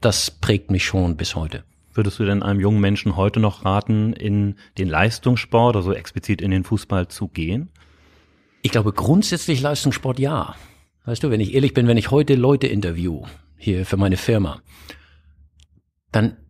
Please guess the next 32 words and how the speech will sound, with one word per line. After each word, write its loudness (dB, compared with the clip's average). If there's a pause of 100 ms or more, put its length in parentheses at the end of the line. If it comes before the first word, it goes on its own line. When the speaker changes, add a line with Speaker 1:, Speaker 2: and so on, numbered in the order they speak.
Speaker 1:
ist -2
ein 0
ganz 2
interessanter 0
Aspekt, -6
hat -6
der -2
irgendetwas 0
mal 2
leistungsmäßig 0
gemacht? -6 (300)
Interessant 0
ist 2
für 2
mich, 0 (520)
egal 0
ob 0
Fußball -2 (300)
Speaker 2:
Hm. -10
Speaker 1:
oder 2 (420)
ich -8
hab -2 (220)
mal -2
einen 0
Mitarbeiter 0
gehabt, 0
der 2
war 0
Vize-Weltmeister 0
im -2
Boomerang 0
werfen. -6